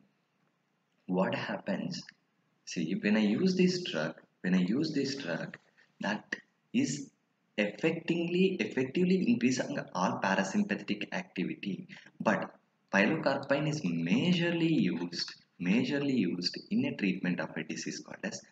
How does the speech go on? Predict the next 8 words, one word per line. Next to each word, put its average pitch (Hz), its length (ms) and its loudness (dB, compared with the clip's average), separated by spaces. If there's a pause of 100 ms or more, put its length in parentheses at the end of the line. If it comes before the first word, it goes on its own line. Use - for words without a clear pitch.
(260)
glaucoma. - 420 -8 (1700)
In 92 120 4
a 95 60 4 (100)
disease 85 420 -4
called 78 260 -6
as - 160 -8 (220)
glaucoma. - 420 -14 (420)
Okay. - 200 -8